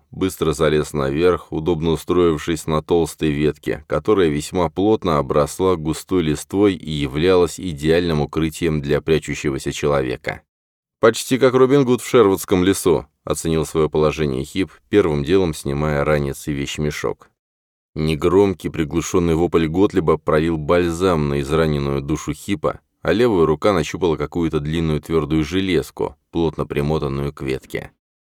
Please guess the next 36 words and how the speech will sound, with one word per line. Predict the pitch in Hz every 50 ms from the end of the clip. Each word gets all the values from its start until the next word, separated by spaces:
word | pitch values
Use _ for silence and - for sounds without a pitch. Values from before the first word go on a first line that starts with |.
| _ _ _ -
Решив | - - 73 73 - - 87 - 87
оставить | 82 78 - - 92 78 71 - 76
исследование | 69 - - 82 71 71 64 65 67 65 67
железки, | 64 69 71 82 98 98 - - - 69
обмотанной | 65 69 71 73 73 69 67 69 69 67
тонким | - - 76 73 73 73 73 69
брезентом, | 71 73 76 69 76 76 69 58 - 60 62 67 71
на | 73 73
потом, | - 69 65 - _ - 92 98 95 87 - _ _ _ _
Хип | - - 131 131 113
вынул | 90 82 92 113 117 107 90 85 -
из | - - 82 -
поясного | - 95 90 85 - - 101 92 85 82
кармана | 76 82 80 85 85 95 95 90 85 78
свой | - 87 85 80
телефон | 76 - 80 76 78 78 - 104 107 101 98
и | - - 87 85
включил | - - - 87 78 - 92 87 82
мобильник, | 80 76 73 73 73 85 101 104 95 87 76 - - _ _ _
который | - - 85 78 - 117 113 104
только | 82 - 107 104 98 - 98 87
внешне | 78 82 90 101 107 101 - - 85 76
выглядел | 73 85 87 87 87 78 80 80 73 71
как | 80 78 73 -
простой | - 87 85 78 - - 92 87 78
смартфон, | - 87 85 82 80 80 - - 80 73 65 - - _ _ -
а | - 76
на | 76 76 71
самом | - - 87 85 80 80 80 73
деле | 71 73 67 60 57 50 - -
вмещал | 71 69 76 82 80 - - 113 110 101
в | -
себя | - - 80 73 73 71
много | 78 85 107 131 135 101 87
полезных | 78 - 80 80 82 80 76 80 78 -
устройств, | 87 82 - - - 113 127 117 - -